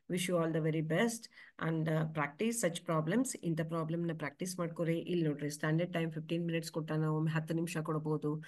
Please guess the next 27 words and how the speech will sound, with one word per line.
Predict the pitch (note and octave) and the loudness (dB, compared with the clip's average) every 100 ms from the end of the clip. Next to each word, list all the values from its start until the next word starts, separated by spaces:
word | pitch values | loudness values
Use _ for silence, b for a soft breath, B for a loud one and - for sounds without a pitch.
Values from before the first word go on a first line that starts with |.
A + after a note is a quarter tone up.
| B - | B -4
ಒಮ್ಮೆ | F3+ F#3 | 0 2
ಇಪ್ಪತ್ತು | F3 G#3 G#3+ | 2 0 0
ನಿಮಿಷ | F#3+ F3+ | 0 0
ಕೊಡ್ಬೋದು, | E3+ C#3+ D3+ D3 D#3 | 0 0 0 2 2
ಒಮ್ಮೆ | E3 G3 | 2 4
ಮೂವತ್ತು | A3+ B3+ C4 G#3+ | 6 6 6 4
ನಿಮಿಷ | F#3 G3+ | 0 0
ಕೊಡ್ಬೋದು. | G#3 E3 D3 C#3 E3 | 2 0 2 -2 0
ಎಷ್ಟರ | E3+ F3 A3 A3 | 0 2 0 2
ಕೊಡ್ಲಿ, | F#3 E3 B3 B B - | 0 2 0 B B 0
ಒಂದ್ | F#3+ A#3 | 4 6
ತಾಸಿಗೆ | A#3 G#3+ A3 G#3 | 6 6 4 4
ಎಷ್ಟ್ | G3 F#3+ | 2 2
ಮಾಡ್ಬೋದು? | F3 D#3+ D#3+ D#3 D#3 | 2 4 2 2 4
ಒಂದ್ | E3+ A3+ A3 | 4 4 4
ಯೂನಿಟ್‌ಗೆ | G#3 G3 G3 F#3+ F#3+ F#3+ B B - | 4 2 0 2 2 0 B B -2
ಇಪ್ಪತ್ತು | D#3 G#3+ A3 | 2 2 4
ನಿಮಿಷ | F#3+ F3+ | 2 2
ಆದ್ರ | E3+ D3+ D#3 E3 E3 | 2 2 2 0 0
ಒಂದ್ | F#3 G#3 | -2 -2
ತಾಸಿಗೆ | G3 F#3 E3+ E3+ D#3+ E3 D#3+ D#3 | 0 0 2 0 2 2 2 0
ಎಷ್ಟು | F#3 F3+ - D3+ | 0 0 0 0
ಅಂದಾಗ | D#3 D3+ F#3+ F#3 | 2 0 0 0
ಮೂರ್ | F#3+ G3 D3 | 2 2 2
ಯೂನಿಟ್ | D3+ D3 C#3+ | 2 0 -2
ಬರುತ್ತೆ. | C#3 C3+ - A#2 B2 _ - | -4 -6 -6 -8 -8 _ -4
ಓಕೆ, | D#3+ F#3+ | -2 0